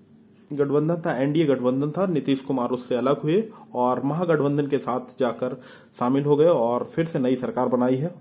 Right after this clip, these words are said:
और आठवीं बार मुख्यमंत्री के रूप में शपथ ली है और लगातार सातवीं बार उन्होंने यह शपथ ली है, टोटल एट टाइम्स। बिहार की बात करें दोस्तों, तो राजधानी है पटना,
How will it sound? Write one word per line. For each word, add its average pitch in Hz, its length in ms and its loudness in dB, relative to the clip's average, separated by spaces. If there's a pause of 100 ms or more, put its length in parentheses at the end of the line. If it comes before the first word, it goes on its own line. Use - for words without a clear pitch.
और 120 380 -8 (100)
आठवीं 151 360 0
बार 95 280 -2 (200)
मुख्यमंत्री 135 500 -2
के 135 80 0
रूप 123 140 0
में 123 120 -2
शपथ 123 340 -6
ली 151 120 -2
है 196 200 -6 (260)
और 156 280 2
लगातार 123 560 -2 (240)
सातवीं 170 440 0
बार 117 280 0 (1400)
उन्होंने 143 280 0
यह 139 60 2
शपथ 135 360 -2
ली 156 120 0
है, 175 140 -2 (800)
टोटल 190 340 2 (320)
एट 185 260 2
टाइम्स। 101 240 -8 (1500)
बिहार 135 260 0
की 180 100 -2
बात 165 240 0
करें 175 160 0
दोस्तों, 175 600 -6
तो 139 80 0
राजधानी 127 460 -2
है 123 120 -8
पटना, 156 540 -2